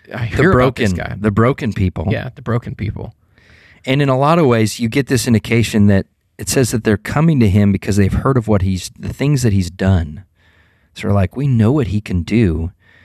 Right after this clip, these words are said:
Speaker 2: So there are people that want immediate relief from their brokenness. They're like, this, whatever physical, whether it's possession, whether it's health,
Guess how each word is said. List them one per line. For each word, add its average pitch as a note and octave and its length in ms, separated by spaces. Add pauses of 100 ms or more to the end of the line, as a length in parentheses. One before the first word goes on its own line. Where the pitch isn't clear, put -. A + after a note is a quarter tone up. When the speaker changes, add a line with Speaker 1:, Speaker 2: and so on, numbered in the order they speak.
(240)
Speaker 2:
So - 220
there A#2+ 340
are G#2+ 60
people A#2 400
that G2+ 200 (280)
want A2 320
immediate G#2+ 600
relief F#2+ 420
from F#2 260
their F2 140
brokenness. E2+ 680
They're A2 140
like, - 420 (160)
this, G#2 600 (420)
whatever A#2+ 260
physical, G#2+ 520 (100)
whether A2 260
it's G#2+ 120
possession, G2+ 600
whether F#2+ 260
it's G2 140
health, F#2 460